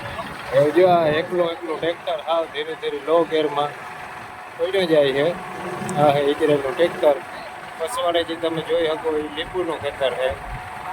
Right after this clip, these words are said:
આ રીતના ધીરે ધીરે, ધીરે ધીરે, ધીરે ધીરે બે બાજુ થોડી થોડી ધૂળ નાખતી જવાની અને પ્લાસ્ટિક પાથરતું જવાનું. પછી જે આ ગોખા જે તમને દેખાય એમાં હે ઈ કસુંબીનો,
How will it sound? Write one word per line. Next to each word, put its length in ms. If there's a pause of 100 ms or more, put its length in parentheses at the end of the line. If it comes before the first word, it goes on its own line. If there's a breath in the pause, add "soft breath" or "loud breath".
(1700)
આ 140
રીતના 440
ધીરે 280
ધીરે, 260
ધીરે 300
ધીરે, 300
ધીરે 300
ધીરે 280 (1200)
બે 180
બાજુ 260
થોડી 240
થોડી 240
ધૂળ 260
નાખતી 400
જવાની 540
અને 400
પ્લાસ્ટિક 420
પાથરતું 440
જવાનું. 400
પછી 240
જે 100
આ 160
ગોખા 400
જે 140
તમને 280
દેખાય 460 (800)
એમાં 300
હે 140
ઈ 160
કસુંબીનો, 680